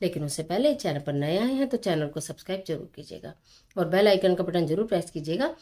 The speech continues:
जिससे आने वाली वीडियोज़ का नोटिफिकेशन आपको मिलता रहे। हम आज बात कर रहे हैं खर्राटों की।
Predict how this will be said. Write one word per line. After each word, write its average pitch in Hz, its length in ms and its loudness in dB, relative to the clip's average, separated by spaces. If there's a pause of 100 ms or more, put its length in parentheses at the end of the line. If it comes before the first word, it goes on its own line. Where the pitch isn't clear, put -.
(180)
जिससे 185 200 -4
आने 170 180 4
वाली 165 200 2
वीडियोज़ 147 340 -2
का 185 80 0
नोटिफिकेशन 143 600 -4
आपको 160 280 -4
मिलता 160 340 -4
रहे। 127 260 -10 (1500)
हम 226 140 4
आज 214 160 4
बात 185 220 2
कर 165 120 -2
रहे 185 80 0
हैं 226 100 0
खर्राटों 139 420 -2
की। 147 160 -12